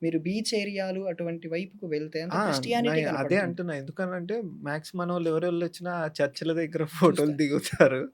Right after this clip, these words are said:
Speaker 1: ఉమ్.
Speaker 2: అందుకనే అడుగుతున్నా
Speaker 1: అక్కడ
Speaker 2: మరి.
Speaker 1: పాత చర్చిలు, అక్కడ ఫ్రెంచ్ వా-, ఫ్రాన్స్ మా-, ఫ్రెంచ్ మాట్లాడే వాళ్ళు వీళ్ళే కనపడతారు.
Speaker 2: ఓకే.
Speaker 1: ఎందుకంటే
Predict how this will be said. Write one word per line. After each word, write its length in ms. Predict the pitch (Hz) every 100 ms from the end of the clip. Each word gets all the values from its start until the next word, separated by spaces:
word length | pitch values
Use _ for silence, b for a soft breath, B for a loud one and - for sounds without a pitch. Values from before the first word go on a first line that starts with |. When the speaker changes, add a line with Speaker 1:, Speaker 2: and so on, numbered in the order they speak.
| -
Speaker 1:
ఉమ్. 340 | 156 135 131
Speaker 2:
అందుకనే 360 | 139 139 165 151
అడుగుతున్నా 500 | 139 135 135 151 151
Speaker 1:
అక్కడ 180 | 131 165
Speaker 2:
మరి. 120 | 160
Speaker 1:
పాత 200 | 170 170
చర్చిలు, 640 | 160 - 151 147 151 151
అక్కడ 360 | 156 - 165 156
ఫ్రెంచ్ 400 | 156 165 165 175
వా-, 380 | 156 151 143 139
ఫ్రాన్స్ 460 | - 156 170 -
మా-, 240 | 156 147 139
ఫ్రెంచ్ 320 | 160 160 170
మాట్లాడే 440 | 156 147 151 147
వాళ్ళు 220 | 143 147
వీళ్ళే 280 | 151 170 202
కనపడతారు. 680 | 180 147 139 131 120 - -
Speaker 2:
ఓకే. 260 | 123 - 120
Speaker 1:
ఎందుకంటే 640 | 131 131 185 185 226